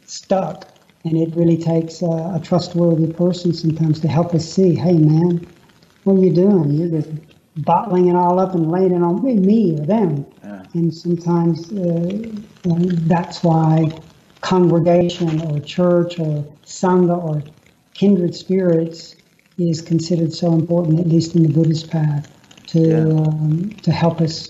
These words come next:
Speaker 1: stay on track.
Speaker 2: Yeah. Um, I guess that i-, if we wanted to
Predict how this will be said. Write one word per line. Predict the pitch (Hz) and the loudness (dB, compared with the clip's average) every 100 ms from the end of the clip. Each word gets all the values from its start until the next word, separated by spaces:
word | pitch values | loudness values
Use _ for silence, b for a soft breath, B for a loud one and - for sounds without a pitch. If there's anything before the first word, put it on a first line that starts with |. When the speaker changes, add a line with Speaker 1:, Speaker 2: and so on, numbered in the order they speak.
| - | -20
Speaker 1:
stay | - - 175 156 156 156 160 - | -18 -4 -2 0 2 2 0 -2
on | 160 156 | -2 -2
track. | 165 156 170 - - _ _ _ _ _ _ _ _ | -2 -4 -4 -12 -20 _ _ _ _ _ _ _ _
Speaker 2:
Yeah. | 113 107 95 95 _ _ _ _ _ _ - | -18 -16 -16 -20 _ _ _ _ _ _ -10
Um, | 117 110 104 - _ | -8 -8 -10 -18 _
I | 123 | -8
guess | 151 208 - | -4 -4 -4
that | 131 98 - _ - | -4 -4 -8 _ -20
i-, | 110 - - | -20 -20 -16
if | 113 110 | -14 -6
we | 120 | -4
wanted | 127 127 107 | -2 -4 -4
to | 107 101 | -6 -8